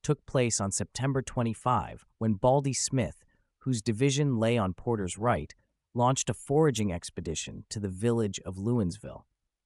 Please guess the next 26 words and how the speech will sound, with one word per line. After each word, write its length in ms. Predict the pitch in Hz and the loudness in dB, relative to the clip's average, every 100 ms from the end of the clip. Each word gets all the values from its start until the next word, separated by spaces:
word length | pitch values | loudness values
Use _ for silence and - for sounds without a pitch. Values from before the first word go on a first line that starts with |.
| _ _ | _ _
Porter 300 | - 190 202 | 4 4 6
sent 280 | - 151 127 | 4 2 0
Low 300 | 113 117 127 | 4 4 6
up 240 | 110 117 | 2 0
to 100 | - | -2
watch 380 | 101 110 120 - | 0 2 2 0
for 160 | - - | -10 -6
enemy 360 | 113 135 139 123 | 0 2 2 2
interference, 800 | 117 98 - 147 90 71 - - _ - | -2 -4 -4 -2 -2 -4 -8 -8 _ -6
but 120 | 127 | -4
the 80 | - | -2
Confederates 760 | 131 - 190 190 101 - - - | -4 4 4 6 2 -2 -10 -6
seemed 400 | - 147 139 - | -2 0 0 -2
preoccupied 800 | 127 120 147 - 101 85 62 - _ _ - | 0 2 2 -2 -8 -8 -10 -14 _ _ -6
with 180 | 117 - | -6 -4
parading 460 | 127 127 131 139 | 0 2 4 4
their 140 | 123 107 | 2 0
troops 440 | - 139 101 - | -2 -4 -4 -6
for 140 | - 98 | -8 -6
spectators 760 | - - 123 - 104 80 - | -6 -2 -2 -2 -4 -4 -6
crowding 480 | - - 127 127 120 | -8 0 2 4 2
the 80 | 104 | 0
slope 400 | - 110 98 - | -2 0 0 -2
of 100 | 90 | -4
Munson's 500 | 95 90 - 80 80 | -2 -2 -4 -6 -6
Hill. 360 | 120 110 - | -4 -4 -6